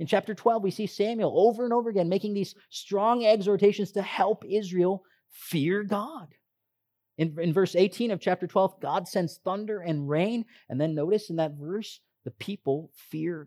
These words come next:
God. And then that kind of causes them to repent of their sins. And so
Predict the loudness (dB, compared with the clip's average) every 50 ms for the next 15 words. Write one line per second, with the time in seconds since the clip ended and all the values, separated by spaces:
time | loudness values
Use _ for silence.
0 | -16 -16 -16 -16 -14 -14 -16 -16 -18 -20 -20 _ _ _ _ _ _ _ _ _
1 | _ _ _ _ _ _ -10 -8 -6 -6 -6 -6 -6 -6 -6 -4 -6 -6 -6 -10
2 | -12 -10 -8 -6 -6 -6 -6 -8 -10 -12 -12 -10 -8 -8 -8 -8 -10 -10 -8 -8
3 | -8 -10 -8 -8 -8 -8 -10 -14 -12 -10 -10 -10 -10 -12 -14 -14 -14 -14 -12 -8
4 | -6 0 2 2 2 2